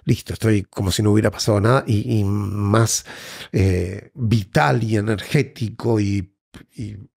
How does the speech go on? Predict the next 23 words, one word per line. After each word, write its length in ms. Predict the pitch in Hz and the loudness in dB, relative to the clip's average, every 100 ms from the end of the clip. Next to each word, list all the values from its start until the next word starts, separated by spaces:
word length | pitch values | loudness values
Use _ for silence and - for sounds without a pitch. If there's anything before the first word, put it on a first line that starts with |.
| _ | _
parece 340 | - 113 120 120 | 0 2 2 2
más 200 | 107 - | 0 2
alegre 320 | 127 123 117 | 2 2 0
que 100 | 107 | 2
nunca. 640 | 160 156 135 107 98 98 - - - - | 2 2 -2 -6 -4 -4 -4 -18 -18 -6
Bueno, 340 | 135 147 110 - _ _ _ _ _ _ _ _ _ _ - | -2 -2 -4 -8 _ _ _ _ _ _ _ _ _ _ 0
ojo 320 | 175 - 104 | 0 2 -2
con 160 | 110 107 | 0 -2
eso, 160 | - | -2
hay 80 | 196 | -2
que 60 | 127 | 0
tener 240 | 101 98 | 0 0
cuidado, 560 | 98 95 92 - 113 _ | 0 -2 -2 -4 -10 _
hay 160 | _ - | _ -14
que 100 | 147 | -6
tener 240 | 127 107 | -2 -2
cuidado, 440 | 113 110 98 98 - | -2 -4 -4 -6 -8
porque, 480 | 117 - 117 107 107 - - - - - _ | -10 -6 -2 0 -2 -6 -18 -18 -20 -20 _
eh, 340 | - 107 107 - _ _ _ _ _ _ - | 2 6 6 2 _ _ _ _ _ _ -2
no 180 | 165 | 0
está 300 | 180 - 117 | 0 2 2
bien 440 | 104 98 92 95 _ _ _ _ _ _ _ _ _ _ | 4 4 2 -4 _ _ _ _ _ _ _ _ _ _
tapar, 560 | - - 107 95 87 | 0 2 2 2 0